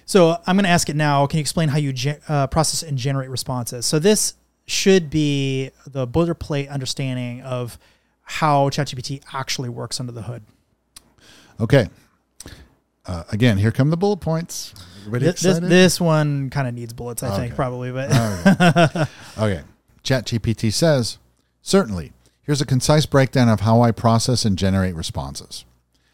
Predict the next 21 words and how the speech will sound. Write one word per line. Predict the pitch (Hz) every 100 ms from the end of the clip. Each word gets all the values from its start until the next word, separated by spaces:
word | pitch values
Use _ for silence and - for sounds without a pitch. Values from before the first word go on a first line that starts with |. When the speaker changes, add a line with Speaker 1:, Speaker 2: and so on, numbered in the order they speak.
| _
Speaker 2:
Number | 90 113
one, | 156 117 - _ _ -
input. | 143 - 76 - _ _ - _ _
When | 117
you | 123
send | - 143
a | 135
query, | - 170 180 165 - -
it | 95
becomes | 117 120 120
my | 104 101
input. | 85 - - _ _ _ _ 87
Number | 95
two, | - 147 101 - _ _ -
tokenization. | 127 143 135 104 95 - - - _ _ -
I | 107
convert | - 101 135 131
your | 135
query | - 151 147 120 107
into | -
tokens, | 95 120 107 67 60